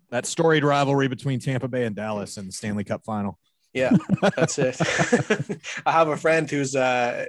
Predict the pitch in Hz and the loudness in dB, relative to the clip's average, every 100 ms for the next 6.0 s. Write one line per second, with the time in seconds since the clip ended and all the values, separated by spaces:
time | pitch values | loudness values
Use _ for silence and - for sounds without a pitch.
0 | - 143 135 143 147 143 127 131 120 120 | -8 -6 0 2 2 0 0 2 2 0
1 | 117 120 127 120 123 123 120 131 127 123 | -4 -4 -4 -4 -6 -8 -8 -10 -8 -6
2 | 113 113 117 - 151 123 - 135 135 - | -6 -6 -10 -10 -8 -6 -2 -2 -2 -8
3 | 113 120 117 - - - - _ 123 123 | -8 -8 -10 -12 -20 -20 -20 _ -2 0
4 | 123 135 131 156 151 147 135 - 143 143 | 0 -2 -2 0 0 -2 -4 -2 2 2
5 | 135 131 135 135 135 127 123 117 120 | 2 -2 -8 -6 -4 -2 -2 -2 -4